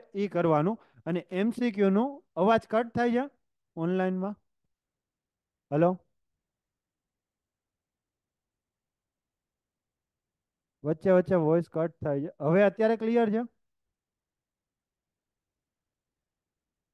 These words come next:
ફાસ્ટ બોલો ત્યારે કટ થાય એમ ને?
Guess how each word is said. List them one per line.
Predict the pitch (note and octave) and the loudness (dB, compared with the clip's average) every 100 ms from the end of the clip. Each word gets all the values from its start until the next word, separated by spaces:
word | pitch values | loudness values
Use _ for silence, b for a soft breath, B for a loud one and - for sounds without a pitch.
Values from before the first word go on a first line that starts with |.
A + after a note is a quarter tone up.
| _ _ _ _ _ _ _ _ _ | _ _ _ _ _ _ _ _ _
ફાસ્ટ | - F3+ G#3 - | -2 0 0 -2
બોલો | F#3+ G#3 G#3 | 4 8 8
ત્યારે | G3 F3+ F#3+ F3 | 6 2 2 2
કટ | - D#3 C#3+ | 0 -4 -4
થાય | D3+ E3+ | -2 0
એમ | A3 | 0
ને? | E3+ | -2